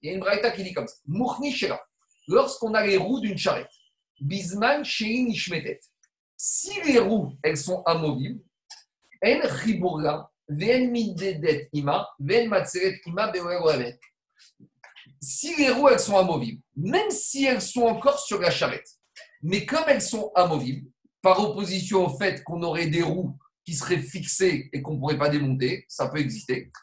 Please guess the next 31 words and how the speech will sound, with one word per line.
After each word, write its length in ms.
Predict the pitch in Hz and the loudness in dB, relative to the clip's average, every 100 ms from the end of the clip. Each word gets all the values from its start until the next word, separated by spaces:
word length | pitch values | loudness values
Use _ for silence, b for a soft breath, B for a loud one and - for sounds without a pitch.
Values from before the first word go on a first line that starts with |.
| B - | B -6
Mais 120 | 160 | 0
là, 80 | 247 | 4
on 120 | 254 | 4
parle 220 | 254 240 | 4 2
de 80 | 208 | 2
roues 480 | 185 226 349 311 - _ | 2 2 0 -2 -12 _
qui 100 | - | -6
sont 200 | 190 233 | 0 6
amovibles. 480 | 233 208 151 127 - _ b b - | 6 6 2 -2 -6 _ b b -2
Et 140 | 180 | 0
même 300 | 180 302 381 | 2 2 2
si 320 | 320 - 262 | 0 -4 -2
maintenant 560 | 262 247 - 226 185 - | 2 2 2 0 0 0
elles 140 | 147 139 | -4 -4
sont 340 | - 160 139 127 - _ | -4 -4 -4 -6 -16 _
montées 480 | 139 214 190 190 143 | 0 2 2 2 0
sur 220 | - 127 | -2 -4
la 100 | 120 | -4
charrette 580 | - 117 143 180 180 - | -2 0 6 6 6 2
et 60 | |
on 120 | 139 139 | -4 -2
a 80 | 139 | -2
mis 120 | 139 | 0
les 220 | 139 139 | 0 0
écrous 400 | 131 - 151 147 | -2 -4 -6 -6
et 80 | 131 | -4
on 140 | 127 | -2
a 80 | 127 | -2
mis 100 | 127 | -2
les 100 | 113 | -4
vis, 420 | 110 135 - - | -8 -12 -14 -18